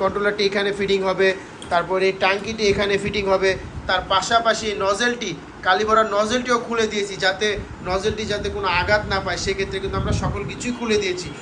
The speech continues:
এবং তার পাশাপাশি দেখতে পাচ্ছেন হাওয়া মেশিনের এই ফ্যানটা আমরা খুলে দিয়েছি, হাওয়া মেশিনের পাতাটি। তার পাশাপাশি দেখতে পাচ্ছেন অ্যাডাপ্টার এবং নিপ ফিটিং করার মেশিনের হ্যান্ডেলগুলো আমরা খুলে ঘুরিয়ে দিয়েছি, যাতে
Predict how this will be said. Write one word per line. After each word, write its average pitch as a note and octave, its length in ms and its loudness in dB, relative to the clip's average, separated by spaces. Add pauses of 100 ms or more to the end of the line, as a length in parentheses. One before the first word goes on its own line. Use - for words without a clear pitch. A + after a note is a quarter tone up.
(180)
এবং F#3 120 -8 (100)
তার G3+ 120 2 (100)
পাশাপাশি A3 520 0
দেখতে G#3 220 -2
পাচ্ছেন G#3 220 -4 (120)
হাওয়া G3 300 4
মেশিনের G#3 380 2 (600)
এই G#3 80 -4 (480)
ফ্যানটা G3+ 460 0
আমরা G3+ 140 2 (120)
খুলে A3+ 260 4
দিয়েছি, G3 320 0
হাওয়া F3+ 200 6
মেশিনের G3 360 0
পাতাটি। F#3 360 0 (380)
তার F#3+ 220 4
পাশাপাশি G3 500 2
দেখতে F#3+ 220 -2
পাচ্ছেন G3 280 0 (360)
অ্যাডাপ্টার E3+ 480 4 (280)
এবং G3+ 140 2 (140)
নিপ G#3+ 260 -2
ফিটিং A3 280 -2
করার G#3+ 240 8
মেশিনের G3 400 -2
হ্যান্ডেলগুলো G3+ 540 2
আমরা G3 120 0 (100)
খুলে A#3+ 200 4 (440)
ঘুরিয়ে A#3 320 6
দিয়েছি, G#3+ 280 0 (440)
যাতে G3 240 2